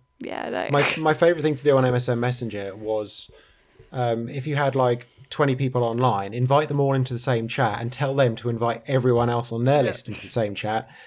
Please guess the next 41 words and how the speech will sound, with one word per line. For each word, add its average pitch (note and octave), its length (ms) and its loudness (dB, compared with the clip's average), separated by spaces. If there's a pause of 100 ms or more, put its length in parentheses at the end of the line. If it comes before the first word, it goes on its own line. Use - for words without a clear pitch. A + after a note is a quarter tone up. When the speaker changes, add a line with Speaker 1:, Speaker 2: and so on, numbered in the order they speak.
(180)
Speaker 2:
And B2+ 120 0
because C#3 360 2
the D3+ 80 2
way C#3 140 10
M C3 100 6
S B2+ 120 4
N B2+ 240 4
Messenger C3 320 2
worked, B2 320 4 (180)
with C3 120 4
all E3 160 8
those D#3 220 6
people B2+ 420 -2
in C#3 160 -2
the B2+ 80 4
same B2 300 4
chat, A2+ 400 2
it C#3+ 80 -2
would B2+ 100 0
eventually C3+ 340 0
just A#2+ 160 -4
crash B2 240 0
their A#2+ 100 -4
computers. B2 500 -4 (260)
Speaker 1:
<laughs> D#4+ 140 6 (640)
Speaker 2:
'Cause D3+ 160 4
it D#3 60 4
used D#3+ 280 2
up D3+ 120 6
so D#3 200 6
much C#3+ 200 2
processing, C3 580 2
it B2+ 60 2
would B2+ 100 2
just C#3 160 2
crash C3 220 4
their C3 120 2
computers. B2 420 0
It B2+ 40 -2
was A#2+ 100 -2
hilarious. B2 460 -2